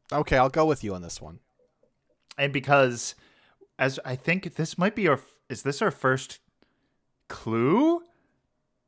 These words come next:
Speaker 2: We need a Blue's Clues theme here.
Speaker 1: <laughs> God
Speaker 2: Or,
Speaker 1: damn
Speaker 2: like, a
Speaker 1: it. This is editor six. Fuck you, Nick. I'm absolutely not doing that.
Speaker 2: Something like that.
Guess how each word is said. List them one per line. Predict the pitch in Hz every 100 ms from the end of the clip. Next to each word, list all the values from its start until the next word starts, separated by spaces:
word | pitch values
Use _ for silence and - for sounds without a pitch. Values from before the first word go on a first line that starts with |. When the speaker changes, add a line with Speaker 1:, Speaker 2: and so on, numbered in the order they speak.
| _ _ _ _ _ _ _
Speaker 2:
We | 139 135
need | 135
a |
Blue's | 113 117 113
Clues | - 101
theme | - 101 95
here. | 98
Speaker 1:
<laughs> | 98
God | 139 123
Speaker 2:
Or, | 110 104
Speaker 1:
damn | 110
Speaker 2:
like, | -
a | 104
Speaker 1:
it. | 101 - - -
This | 123 113
is | 113
editor | 107 107 101
six. | 92 - 110 - - -
Fuck | - - 110 113
you, | 110
Nick. | 107 110 110
I'm | 101 101
absolutely | 104 208 - 104 104 107
not | 101 104 104
doing | 107 110
that. | 113 110 - - - _ -
Speaker 2:
Something | - 123 120 110
like | 107 - - - 185
that. | 208